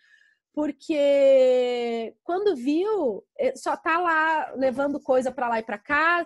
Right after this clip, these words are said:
tá, tá, e não consegue pensar. Então, se nem o dono se preocupa com isso, aí a gente entra em cultura. Se nem o dono se preocupa com isso, por que que o colaborador vai se preocupar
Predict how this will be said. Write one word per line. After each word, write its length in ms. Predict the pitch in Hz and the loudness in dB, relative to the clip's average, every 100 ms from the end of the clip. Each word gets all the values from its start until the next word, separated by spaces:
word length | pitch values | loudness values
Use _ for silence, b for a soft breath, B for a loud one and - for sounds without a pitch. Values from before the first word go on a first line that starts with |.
| - | -4
tá, 200 | 277 240 | -4 -4
tá, 280 | - 269 269 b b b _ _ _ | -4 -6 -6 b b b _ _ _
e 140 | 359 | 0
não 160 | 381 349 | 2 -2
consegue 480 | 359 349 349 349 427 | -4 -2 0 0 0
pensar. 640 | 349 349 320 262 180 202 | -2 -4 -2 -2 -2 -6
Então, 220 | 247 254 349 | -8 -6 -4
se 140 | 339 | -4
nem 340 | 339 370 427 | -4 -4 -6
o 40 | 381 | -4
dono 440 | 302 277 254 233 | 2 4 2 -2
se 160 | 233 226 | -10 -8
preocupa 480 | 240 220 285 240 240 | -6 -6 -8 -10 -12
com 220 | - 226 | -10 -6
isso, 280 | 294 330 226 | -4 -4 -4
aí 140 | 202 | -4
a 40 | |
gente 260 | 214 233 240 | -4 -4 -4
entra 220 | 240 233 | -6 -4
em 80 | 262 | -4
cultura. 640 | 320 339 - 294 220 156 b b b _ | -4 -4 -2 0 0 -4 b b b _
Se 140 | - | -8
nem 240 | 262 320 440 | -4 -4 -4
o 60 | |
dono 300 | 339 294 247 | 0 0 0
se 120 | 240 - | -6 -8
preocupa 400 | 233 240 247 233 | -8 -8 -12 -12
com 180 | 247 | -10
isso, 240 | 262 311 - | -8 -8 -12
por 140 | 294 | -14
que 200 | 240 370 | -6 -6
que 140 | 403 523 | -6 -4
o 60 | |
colaborador 760 | 539 453 415 359 320 220 277 277 | 0 0 0 -2 -4 -2 -2 -2
vai 140 | 277 | -4
se 140 | 269 - | -6 -8
preocupar 480 | 240 240 240 - | -10 -10 -10 -10